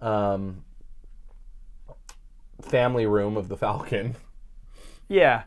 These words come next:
Speaker 2: Well, first, no, no. First, you walk in and you are, you have to introduce all your friends to who the fuck Hondo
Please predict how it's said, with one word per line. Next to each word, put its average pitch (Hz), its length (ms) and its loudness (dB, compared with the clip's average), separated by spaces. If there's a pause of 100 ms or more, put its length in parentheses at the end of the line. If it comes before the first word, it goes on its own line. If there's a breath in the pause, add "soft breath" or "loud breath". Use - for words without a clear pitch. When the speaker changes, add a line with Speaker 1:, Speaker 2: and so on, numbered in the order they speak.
(300)
Speaker 2:
Well, 180 140 8
first, 339 500 8
no, 180 200 6
no. 170 220 6
First, 214 420 8
you 196 100 6
walk 165 340 8
in 151 300 6 (300 soft breath)
and 156 260 6
you 156 220 8
are, 151 240 10
you 165 160 8
have 175 160 8
to 160 240 8
introduce 170 460 4
all 160 120 10
your 151 140 8
friends 147 420 6
to 135 120 4
who 147 120 4
the 135 80 0
fuck 131 300 4
Hondo 127 420 2